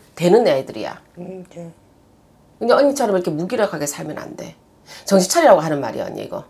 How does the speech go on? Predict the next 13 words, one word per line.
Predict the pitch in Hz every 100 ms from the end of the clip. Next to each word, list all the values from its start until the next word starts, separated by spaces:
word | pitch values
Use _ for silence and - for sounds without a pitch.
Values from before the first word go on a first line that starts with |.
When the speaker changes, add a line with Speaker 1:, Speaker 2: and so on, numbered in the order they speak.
| -
Speaker 2:
음, | 208 - _ _
네. | 185 180 170 _ _ _ _ -
알고 | 180 185 180 190
있어. | - _ _ _ _ _ _ _ _ _ _ _ _ _ _ _ 156
Speaker 1:
알겠죠? | 151 147 135 - _ _ _ _ _ - - - - - _
언제까지 | - 180 226 240 202 190 190 190 190 208 208
과거를 | - 151 156 202 196
돌아보며 | 185 180 180 180 180 180 180 175 180 -
과거 | - 160 190
탓만 | 190 180 175
할 | 175
수 | -
없잖아요. | 143 - 156 143 120 -